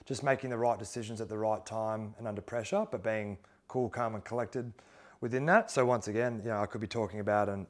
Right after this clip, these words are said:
an A F L player or a cricketer on the, on the sporting field, but yeah, the way that they're able to, I guess, adapt i-, in the face of, like, challenges or any headwinds has been, like, profound, where, um,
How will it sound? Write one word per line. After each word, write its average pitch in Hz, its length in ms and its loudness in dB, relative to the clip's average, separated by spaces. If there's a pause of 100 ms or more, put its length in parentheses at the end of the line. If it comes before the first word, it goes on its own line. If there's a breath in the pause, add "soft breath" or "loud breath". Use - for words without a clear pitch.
an 117 80 -6
A 107 120 0
F 98 120 -4
L 107 100 0
player 104 440 4 (640 loud breath)
or 104 100 2
a - 20 0
cricketer 110 400 0
on 110 160 2
the, 104 200 -4
on 113 120 -4
the 107 80 -4
sporting 117 380 -2
field, 101 340 -2
but 104 240 0
yeah, 120 140 4
the 110 100 2
way 123 180 8
that 117 100 -2
they're 110 200 4
able 107 140 0
to, 104 160 -2
I 107 80 0
guess, 104 420 -4
adapt 113 640 0 (140)
i-, 107 160 -12
in 117 80 -8
the 104 60 -8
face 107 340 -2
of, 101 180 -8
like, 98 180 -4
challenges 113 540 -4
or 104 180 -2
any 104 140 -6
headwinds 113 600 -4
has 107 120 -6
been, 104 300 -2
like, 98 180 -2
profound, 131 520 -4 (100)
where, 101 340 0 (340 loud breath)
um, 98 600 -2